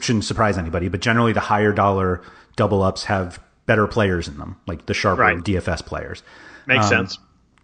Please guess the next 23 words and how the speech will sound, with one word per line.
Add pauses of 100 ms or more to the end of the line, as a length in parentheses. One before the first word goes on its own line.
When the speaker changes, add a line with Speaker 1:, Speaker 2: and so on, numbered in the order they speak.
(260)
Speaker 1:
so,
I
mean,
in
that
situation,
if
I
could
do
a
hundred
dollars
in
the
one
dollar
double
ups,
I
would
do
that.